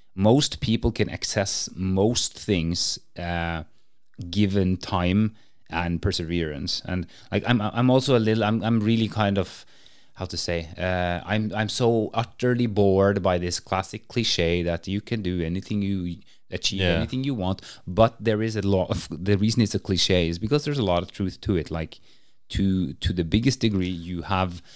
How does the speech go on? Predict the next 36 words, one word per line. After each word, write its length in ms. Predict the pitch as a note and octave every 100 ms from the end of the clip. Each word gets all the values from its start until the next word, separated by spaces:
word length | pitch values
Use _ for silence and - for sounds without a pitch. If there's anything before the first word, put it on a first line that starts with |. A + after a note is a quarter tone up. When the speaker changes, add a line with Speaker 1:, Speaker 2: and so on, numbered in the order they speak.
| -
Speaker 1:
you 100 | A2
have 140 | C#3 F3+
the, 180 | C3+ -
you 160 | G#2 A2+
have 120 | B2+
the 100 | F#2
ability 560 | F2+ F2 A2 F2+ -
at 100 | E2+
least 320 | F2 E2+ - -
to, 500 | - F2+ F2 E2+ D#2+ - - - - - - - - - -
to, 340 | - F#2+ F2+
to 180 | E2+ G2+
shape, 400 | F#2 A2+ G#2 - -
uh, 120 | G2 F#2
from 300 | - A2 A#3+
where 240 | G#2 G#2
you're 240 | A#2 B2+
at, 340 | F2 G#2 - - -
uh, 380 | F#2 F#2+ F2+ E2+ -
and 260 | F#2+ F#2
forwards. 500 | - B2+ A#2+ C2 D#2
And 120 | F#2 F2+
I 60 |
think 180 | F#2 F#2+
ultimately, 680 | F#2+ G2+ F2 - E2 E2 E2+ - -
uh, 440 | E2 E2 D#2 D2 F2
what 120 | F#2
also 220 | F2+ F#2+ F#2
matters 340 | E2+ F#2 E2+
in 120 | E2+
terms 280 | - E2 E2
of, 80 | E2
yeah, 120 | E2+
perseverance 600 | - F2 D#2+ D#2+ D#2 D#2+
and, 280 | E2 D2 -
and 260 | D#2 D2